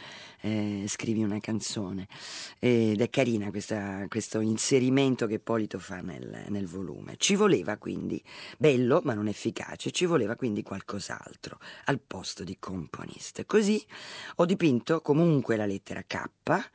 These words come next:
sulla maglietta, quindi di Alex evidentemente, ehm, e, eh, utilizzando la parola compositor, meglio, no? Poi ho fatto un inventario di tutto quello che avevo in casa e che potevo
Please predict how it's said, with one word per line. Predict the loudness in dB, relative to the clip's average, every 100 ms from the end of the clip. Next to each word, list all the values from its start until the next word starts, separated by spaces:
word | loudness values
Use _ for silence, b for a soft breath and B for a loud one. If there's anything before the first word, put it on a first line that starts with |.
| B B
sulla | -6 -2 -2
maglietta, | -4 -6 -6 -8 -8 0 0 0
quindi | -6 -12 -10
di | -10
Alex | -10 -10 -10 -10 -10
evidentemente, | -10 -10 -10 -8 -6 -6 -8 -8 -6 -6 B B B B _
ehm, | 4 8 8 6 6 4 2 2
e, | 6 6 4
eh, | -6 -10 -2
utilizzando | 0 2 2 2 0 -2 -6 -2 0 0 -4 0
la | 2
parola | 2 -6 -8
compositor, | -8 -6 -6 -10 -14 -12 -14 -14 -6 4
meglio, | 4 4 2 0
no? | 0 0 -2 B B B B B 4
Poi | 6
ho | 6
fatto | 6 4 4
un |
inventario | 4 4 4 4 2 0 2 2
di | 0
tutto | 0 0 2
quello | 2 4
che | 4
avevo | 4 2
in | 2 0
casa | 0 -2 -4 -4
e | -4
che | -4
potevo | -4 -2 -2 2 0